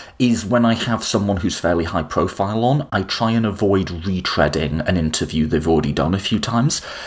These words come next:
And I was rereading a number of your pieces, particularly The Shallow Pond, and I noticed that there was an undercurrent of, the overcurrent is, it, you know, the global good is served by treating animals better or being involved in charities and,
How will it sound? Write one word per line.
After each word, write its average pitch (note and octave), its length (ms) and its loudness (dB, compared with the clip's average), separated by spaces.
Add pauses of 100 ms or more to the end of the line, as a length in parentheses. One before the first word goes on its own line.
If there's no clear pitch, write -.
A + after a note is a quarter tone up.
(180)
And A2+ 100 2
I A#2 80 2
was A2+ 240 0
rereading A2+ 500 0
a F#2+ 60 -2
number F#2+ 420 0
of - 280 -2
your E2 180 -2
pieces, E2 580 -4
particularly - 600 -2
The A3+ 80 0
Shallow C3 420 0
Pond, E2+ 540 -6 (360)
and A#2+ 140 2
I B2 60 4
noticed D#3+ 580 0
that - 140 0
there B2 120 0
was A2+ 200 2
an A#2 240 0
undercurrent G2 920 -2
of, D#2 260 -2 (200)
the B2 120 4
overcurrent B2+ 720 0
is, F2 220 0
it, G#2 180 -4
you A2+ 80 4
know, - 160 -4
the G#2 160 0
global F#2 540 2
good F2 240 0
is D#2+ 120 -4
served D#2 560 -2
by D#2+ 300 -2
treating - 420 -4
animals G#2+ 400 4
better G2 500 0
or - 220 -4
being C#2 280 -6
involved C#2 480 -8
in D#2 100 -12
charities E2+ 800 -2
and, B1+ 200 -8